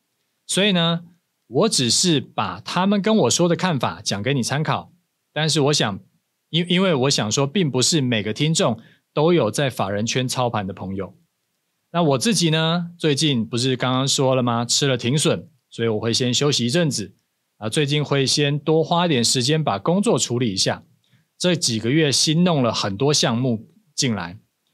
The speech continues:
我之前节目也有跟你说过，那我觉得这样子真的不太健康，需要调整一下。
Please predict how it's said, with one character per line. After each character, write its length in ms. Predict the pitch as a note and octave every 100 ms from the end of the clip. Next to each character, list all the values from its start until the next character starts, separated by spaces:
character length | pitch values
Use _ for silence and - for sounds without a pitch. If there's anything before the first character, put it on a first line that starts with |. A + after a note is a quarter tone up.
| _ _ -
我 100 | A#2
之 120 | F3
前 200 | D3+ C3+
节 160 | C3 C#3
目 100 | D3+
也 60 |
有 80 | A#2
跟 120 | B2+
你 60 | A#2+
说 180 | C3 B2+
过， 320 | C#3 F#2+ - _ _ _
那 120 | A2+
我 140 | A#2 A#2
觉 120 | D3
得 120 | E3+
这 120 | E3+
样 80 | F3+
子 160 | A#2 G2
真 140 | D3+
的 80 | C#3
不 100 | A2+
太 140 | B2+
健 180 | C3 C3+
康， 360 | B2 A#2+ A2+ C3 _
需 180 | - B2+
要 200 | C3+ A#2+
调 220 | - A#2+
整 180 | D3 G#2+
一 40 |
下。 320 | G#2 B2+ F2+